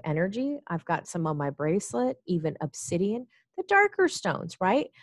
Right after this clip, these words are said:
Those are what clear and help you kinda stay grounded in a moment. If you can't run outside, I love nature. You know, if, if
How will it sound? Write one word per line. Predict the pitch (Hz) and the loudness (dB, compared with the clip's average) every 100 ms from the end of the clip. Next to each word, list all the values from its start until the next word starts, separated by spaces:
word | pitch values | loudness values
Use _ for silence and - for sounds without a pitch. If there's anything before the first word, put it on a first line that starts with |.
| _ _ | _ _
Those | 247 294 277 | 6 8 8
are | 277 | 6
what | 220 - | 4 2
clear | - - 233 233 - | -4 -2 2 2 2
and | 175 | 0
help | 170 - 196 202 | 0 2 0 2
you | 196 | -2
kinda | 175 180 165 | -2 -2 0
stay | 151 - 139 | 0 -2 -4
grounded | 131 143 147 151 165 147 | -4 -4 0 2 2 2
in | 131 | 0
a | 123 | -2
moment. | 123 131 185 - _ _ _ _ _ _ _ | -4 -6 -10 -18 _ _ _ _ _ _ _
If | 175 - | -2 2
you | 170 | 2
can't | - 180 165 - | 4 2 2 -2
run | 160 160 156 | 0 2 4
outside, | 143 - 175 156 | 2 -2 -2 2
I | 143 | 2
love | 147 151 151 151 | 2 2 2 0
nature. | 131 127 - - - - _ _ _ _ _ _ _ | -6 -8 -12 -18 -18 -20 _ _ _ _ _ _ _
You | 190 | 4
know, | 170 147 - | 4 4 4
if, | 165 160 - _ | 4 2 0 _
if | 180 165 | 0 0